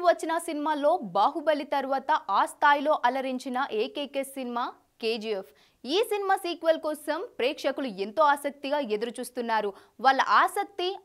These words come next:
ఆతృత ఏ స్థాయిలో ఉందో టీజర్ను చూస్తే అర్థమవుతుంది. రాకింగ్ స్టార్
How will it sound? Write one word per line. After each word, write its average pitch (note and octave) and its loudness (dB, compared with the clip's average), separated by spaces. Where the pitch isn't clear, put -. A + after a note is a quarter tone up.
ఆతృత D4 0
ఏ C4+ 2
స్థాయిలో D4 4
ఉందో B3+ -2
టీజర్ను B3+ -4
చూస్తే B3+ -4
అర్థమవుతుంది. A3+ -6
రాకింగ్ F4 2
స్టార్ E4+ 2